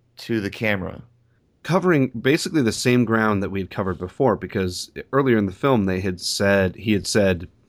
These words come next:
Speaker 2: "We're, we're gonna have to reshoot that. Like, I didn't, I didn't do it well.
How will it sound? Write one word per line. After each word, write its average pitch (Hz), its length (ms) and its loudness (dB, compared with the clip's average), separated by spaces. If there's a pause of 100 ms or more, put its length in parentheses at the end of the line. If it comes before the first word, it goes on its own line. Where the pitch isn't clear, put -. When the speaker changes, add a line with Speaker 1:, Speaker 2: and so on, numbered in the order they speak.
(220)
Speaker 2:
"We're, 113 320 4
we're 117 160 2
gonna 110 120 4
have 107 140 2
to 104 80 -2
reshoot 90 460 -2
that. 82 240 -2 (100)
Like, 92 300 -8
I 104 80 2
didn't, 98 340 2 (1160)
I 107 80 2
didn't 104 220 4
do 101 160 4
it 85 80 -2
well. - 340 -4